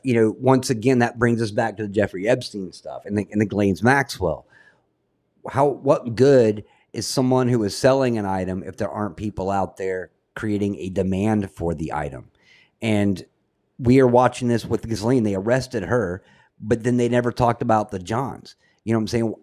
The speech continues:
We wanna know who those Johns are because these Johns are some pretty high-ranked people. Ghislaine Maxwell would not have ended up in prison, um, for trafficking and selling people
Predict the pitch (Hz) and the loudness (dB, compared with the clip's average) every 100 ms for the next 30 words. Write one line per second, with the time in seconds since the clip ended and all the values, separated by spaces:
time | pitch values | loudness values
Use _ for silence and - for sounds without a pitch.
0 | - 135 135 160 127 120 113 113 107 107 | -4 4 6 6 4 0 -4 -4 -2 -4
1 | 90 123 147 160 107 98 110 110 107 101 | -2 -2 -2 -2 -4 -2 -2 -2 -2 -4
2 | 101 131 151 160 117 110 98 120 107 98 | -2 0 0 0 -4 -10 -8 -6 -4 -4
3 | 98 95 95 82 156 151 71 - _ _ | -4 -6 -10 -10 -10 -10 -10 -14 _ _
4 | _ 117 107 143 180 165 151 - 135 117 | _ -2 2 4 4 4 0 2 2 2
5 | 107 123 143 135 135 131 123 117 107 - | 2 4 4 2 4 4 2 0 -2 0
6 | 120 123 135 135 - _ _ _ - 117 | 0 0 -6 -8 -14 _ _ _ -6 -4
7 | 113 107 - 127 110 - 143 135 143 127 | -2 -4 -4 -4 -4 2 2 2 0 0
8 | 123 113 98 - 113 101 - 135 131 120 | 0 0 -2 -4 -4 -2 2 2 2 0
9 | 110 - 135 143 104 85 87 | -2 -2 -4 -4 -4 -8 -10